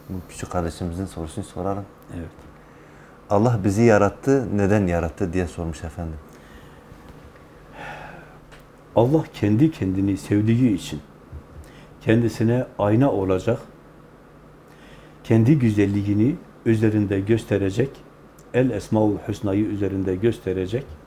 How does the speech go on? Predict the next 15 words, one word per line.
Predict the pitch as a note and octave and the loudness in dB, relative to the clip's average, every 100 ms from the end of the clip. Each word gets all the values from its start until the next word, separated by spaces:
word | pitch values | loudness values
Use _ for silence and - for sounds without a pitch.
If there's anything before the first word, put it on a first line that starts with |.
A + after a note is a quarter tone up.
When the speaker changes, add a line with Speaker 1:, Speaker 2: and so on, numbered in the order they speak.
| - - - - - - - - | -20 -20 -20 -20 -20 -20 -20 0
Speaker 2:
kendisine | A#2 A#2 - G2+ A2 D3 - - | 2 2 0 -2 0 -2 -8 -20
halife | - A#2 B2 A#2+ C3+ | -6 0 0 2 -2
yarattı. | E2 E2 - - - - | -2 -6 -10 -14 -18 -8
İnsanı | A#2 A2 G#2 C#3 | -2 0 2 0
halife | - G#2 G#2+ D3+ | 0 0 0 2
olarak, | A2 F2+ E2+ - - - - G#2+ | 2 0 -4 -8 -18 -20 -6 2
yeryüzünün | B2+ A#2+ G2+ G2+ A#2 | 4 4 2 2 0
halifesi | B2 - G#2 G#2+ B2+ E3+ | 0 -2 -2 -2 -2 2
olarak | A2 E2+ D#2+ D2+ - - - | 2 0 -6 -10 -18 -18 -8
yarattı. | E2+ D#2+ - D2+ - - - - - - - - - - - - - - - - | -8 -8 -14 -20 -20 -20 -20 -20 -20 -20 -20 -20 -20 -20 -20 -20 -20 -20 -20 -18
Sevdiği | - A#2 A#2 A#2+ C3+ G#2+ | 0 4 4 4 4 2
için, | E2 - D#2 - - - - | 0 -8 -14 -20 -20 -20 -6
kendini | A#2+ B2 C3 D3+ | 2 4 6 4
sevdiği | - F#2+ F2 F2+ E2+ | 2 -2 -2 -4 -6
için, | D#2+ - | -8 -12